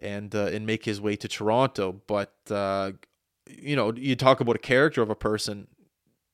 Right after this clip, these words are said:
coming into a podcast studio to do a thirty-minute quick interview before heading out to the airport. Who does that? That, that says all that you really need to know about Clark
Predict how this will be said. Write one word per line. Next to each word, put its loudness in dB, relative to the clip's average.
coming -4
into -2
a -6
podcast 2
studio -4
to -16
do -4
a -2
thirty-minute -2
quick -4
interview -4
before -4
heading -2
out -2
to -8
the -4
airport. 0
Who 2
does 4
that? -4
That, 0
that 0
says 2
all 6
that -4
you -12
really 0
need -6
to -8
know 6
about 4
Clark 0